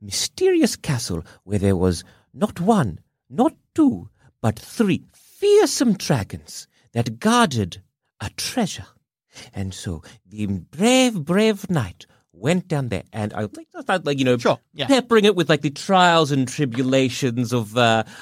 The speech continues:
Speaker 1: what was going on as he traveled down. He met, oh, he met someone. He called himself the Leper King, and then, like, go on to that adventure there. And then, oh, would you believe, he saw just a young fair maiden in a stream fishing,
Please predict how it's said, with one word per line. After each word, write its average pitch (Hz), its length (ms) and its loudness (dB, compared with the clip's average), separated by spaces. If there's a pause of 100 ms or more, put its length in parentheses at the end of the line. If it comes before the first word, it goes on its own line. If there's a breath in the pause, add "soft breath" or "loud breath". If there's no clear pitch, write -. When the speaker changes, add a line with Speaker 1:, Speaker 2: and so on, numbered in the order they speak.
(140 loud breath)
Speaker 1:
what 123 240 0
was 117 120 -2
going 117 380 4
on 110 280 2
as 110 180 -2
he 113 160 -4
traveled 113 400 0
down. 107 180 4 (240 loud breath)
He 156 180 -10
met, 117 440 -12 (340 loud breath)
oh, 160 220 6
he 147 180 2
met 320 220 0
someone. 143 400 0
He 107 160 -6
called - 320 -6
himself 98 400 -6
the 107 100 -2
Leper 98 400 0
King, 82 280 -12 (280 loud breath)
and 113 180 4
then, 110 160 4
like, 107 140 0
go 135 220 4
on 131 100 4
to 120 100 -4
that 110 140 2
adventure 113 460 2
there. 120 320 0
And 220 220 0
then, 269 300 4 (200 loud breath)
oh, 143 160 0
would 104 240 -4
you 107 140 0
believe, 110 360 -6 (180 soft breath)
he 98 120 -20
saw 196 320 -4 (180 loud breath)
just - 180 -12
a 113 100 0
young 175 440 2
fair 262 320 0
maiden 196 400 0
in 175 160 -4
a 113 120 -4
stream - 380 -6 (120)
fishing, - 640 -4